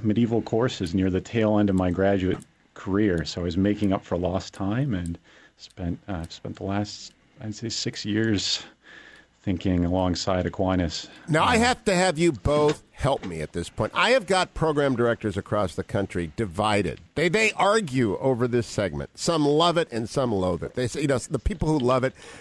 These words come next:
Speaker 2: and the fans who love it can't wait. They download it. They listen to it repeatedly.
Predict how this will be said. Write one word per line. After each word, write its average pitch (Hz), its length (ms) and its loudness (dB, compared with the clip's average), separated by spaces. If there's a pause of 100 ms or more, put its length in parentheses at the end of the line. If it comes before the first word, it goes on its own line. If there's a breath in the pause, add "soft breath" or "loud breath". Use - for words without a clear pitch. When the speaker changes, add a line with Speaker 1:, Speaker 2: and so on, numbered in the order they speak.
Speaker 2:
and 117 140 2
the 107 40 2
fans 156 420 2
who 143 100 2
love 123 240 2
it 123 80 -4
can't - 320 -2
wait. 151 320 2 (100)
They 101 120 -4
download 160 540 2
it. 143 140 -2
They 90 100 -2
listen 117 340 -2
to 104 120 -2
it - 80 -4
repeatedly. 147 640 0